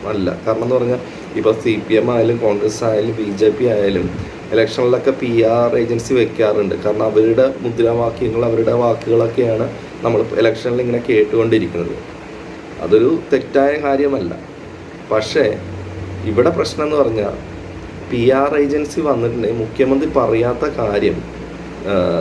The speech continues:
പി ആർ ഏജൻസി പറഞ്ഞു എന്നുള്ള കാര്യത്തിലാണ്. അവിടെ, ആ, ഇത് നമ്മളിപ്പോൾ ഒരു ഹിന്ദു പോലത്തെ ഒരു ദിനപത്രത്തിൽ മുഖ്യമന്ത്രി പറയാത്തൊരു കാര്യം കൈസർ പി ആർ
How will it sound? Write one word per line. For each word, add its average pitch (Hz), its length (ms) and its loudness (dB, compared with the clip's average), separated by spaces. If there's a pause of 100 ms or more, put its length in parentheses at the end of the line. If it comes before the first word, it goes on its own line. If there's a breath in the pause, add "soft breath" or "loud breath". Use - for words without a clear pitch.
(220)
പി 117 100 0 (160)
ആർ 123 140 2
ഏജൻസി 120 300 -2 (140)
പറഞ്ഞു 107 400 2 (120)
എന്നുള്ള 104 240 4 (100)
കാര്യത്തിലാണ്. 85 580 -4 (680)
അവിടെ, 120 240 2 (640)
ആ, - 20 -2 (680)
ഇത് 127 140 6 (460)
നമ്മളിപ്പോൾ 104 360 2
ഒരു 113 120 2 (340)
ഹിന്ദു 113 300 0 (100)
പോലത്തെ 110 400 4 (220)
ഒരു 107 100 0 (100)
ദിനപത്രത്തിൽ 98 640 0 (580)
മുഖ്യമന്ത്രി 113 580 0
പറയാത്തൊരു 101 520 0 (120)
കാര്യം 90 380 0 (340)
കൈസർ 107 400 4 (120)
പി 110 80 0 (180)
ആർ 107 80 2